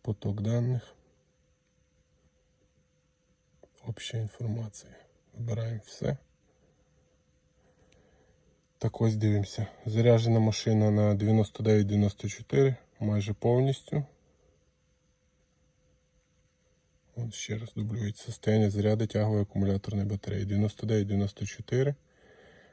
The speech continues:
А ось наш сох. Состояння максимальної зарядки тягової акумуляторної батареї. Вісімдесят дев'ять вісімдесят сім. Дев'яносто відсотків сох. Я рахую, що для такого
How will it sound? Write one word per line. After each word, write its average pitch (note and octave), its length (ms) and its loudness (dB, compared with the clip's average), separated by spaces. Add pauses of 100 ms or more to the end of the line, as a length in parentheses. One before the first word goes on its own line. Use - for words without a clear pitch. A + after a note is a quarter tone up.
(100)
А A2 80 -4
ось A2+ 320 -2
наш A2 240 -2
сох. - 320 -8 (840)
Состояння B2 580 2
максимальної A2+ 680 2
зарядки A2+ 460 2
тягової A2+ 360 0
акумуляторної G#2 680 -2
батареї. F#2+ 480 -6 (360)
Вісімдесят G2+ 580 -6
дев'ять A#2 280 0
вісімдесят G#2 640 -6
сім. - 280 -12 (1600)
Дев'яносто B2+ 520 4
відсотків G2+ 500 -2
сох. - 360 -8 (220)
Я G#2 140 -2
рахую, G#2 460 -2
що G2+ 320 -4
для G2 280 -4 (120)
такого G2 420 -4